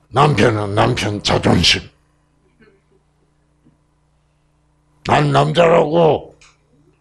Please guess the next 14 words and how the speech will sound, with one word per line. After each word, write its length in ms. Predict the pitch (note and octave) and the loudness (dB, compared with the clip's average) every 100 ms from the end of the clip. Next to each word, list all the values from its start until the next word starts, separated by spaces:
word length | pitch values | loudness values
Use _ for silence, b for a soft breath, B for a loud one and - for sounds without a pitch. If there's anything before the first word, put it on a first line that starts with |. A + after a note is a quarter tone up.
| _ _ _ _ _ _ _ _ _ _ _ | _ _ _ _ _ _ _ _ _ _ _
이런 340 | D#3 F3+ G3 F3 | 0 2 2 4
거보다 680 | F3 A#2 C#3 C#3+ C#3+ C#3 | 2 2 0 2 2 0
뭐가 400 | A#2 A2+ D3 D#3+ | 0 2 2 2
더 160 | D#3+ D#3 | 2 0
중요하다는 760 | - B2+ D3 C#3+ D3+ D3 C#3+ | 0 -4 -2 -4 -6 -8 -10
거예요? 280 | C#3 C#3 D#3+ - _ _ _ _ _ _ _ | -12 -14 -16 -20 _ _ _ _ _ _ _
사랑이 760 | - - - D#3 D3+ E3 E3 | -16 -14 -10 -10 -8 -8 -8
더 160 | D#3 D#3 D3+ | -12 -18 -20
중요하다. 400 | - D3 D3+ - _ _ _ _ _ _ _ _ _ _ _ G#2 _ _ _ _ _ G#2+ G#2 _ _ _ _ _ _ _ C3 | -20 -20 -20 -20 _ _ _ _ _ _ _ _ _ _ _ -20 _ _ _ _ _ -20 -20 _ _ _ _ _ _ _ 2
예. 320 | D3+ A2+ - _ _ _ _ _ _ - _ _ _ _ _ _ B B B B B _ _ | 2 2 -6 _ _ _ _ _ _ -20 _ _ _ _ _ _ B B B B B _ _
아, 840 | A2+ A#2 A2+ G#2+ G2 - G2+ G#2 - | 0 2 4 2 0 -4 -10 -14 -10
이제, 160 | A#2 A2+ | -2 2
에, 840 | G#2+ F#2 - - _ _ _ - | 2 0 -8 -18 _ _ _ -16
에, 960 | C2+ B1 - G2 _ _ _ _ _ - | -12 -12 -14 -18 _ _ _ _ _ -20